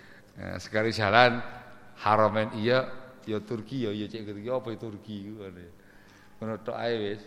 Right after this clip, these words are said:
<clears throat> Antum kalau ke Mekah Madinah beli permen coklat kan biasanya kan? Iya. Harga berapa tuh kalau beli sekilo ya permen, permen coklat?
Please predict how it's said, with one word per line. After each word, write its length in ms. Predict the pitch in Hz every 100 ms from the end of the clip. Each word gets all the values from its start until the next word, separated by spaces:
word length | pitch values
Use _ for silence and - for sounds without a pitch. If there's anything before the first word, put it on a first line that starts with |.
| - - - - - - -
<clears throat> 1800 | 180 143 113 - - - - - - - - - - - - - -
Antum 240 | 110 165 170
kalau 240 | 180 180 - - - - - - - - - - - -
ke 140 | 151 160 156 - - - - - -
Mekah 240 | - 127 156 156
Madinah 320 | - 147 165 151 - - - -
beli 240 | 104 110
permen 240 | 139 143
coklat 320 | 143 160 156 -
kan 80 |
biasanya 400 | 101 101 98 95
kan? 100 | 92 - - - - - - -
Iya. 160 | - 107 92 - - -
Harga 200 | 110 107
berapa 240 | 104 147 151 110
tuh 100 | 101
kalau 60 | 95
beli 240 | 92 90 92 -
sekilo 320 | - 101 107
ya 120 | 101 92
permen, 160 | 92 98
permen 200 | - 98 92
coklat? 220 | 92